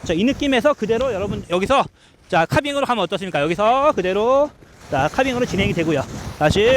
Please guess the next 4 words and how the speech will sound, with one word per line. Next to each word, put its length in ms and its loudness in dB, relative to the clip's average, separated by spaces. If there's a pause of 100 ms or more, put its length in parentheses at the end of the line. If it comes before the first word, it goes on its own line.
(1080)
카빙 300 0
진행. 560 0 (540)
다시 480 4 (720)
진행되고요. 540 2